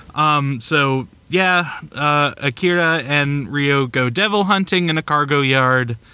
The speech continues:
Uh, t-, uh, a witness filmed it.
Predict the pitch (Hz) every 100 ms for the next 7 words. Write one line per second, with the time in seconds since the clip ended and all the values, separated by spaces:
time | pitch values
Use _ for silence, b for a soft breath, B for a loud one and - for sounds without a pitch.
0 | b b b 139 135 135 123 120 - 131
1 | 131 127 131 139 180 185 190 175 - -
2 | - 165 160 147 147 147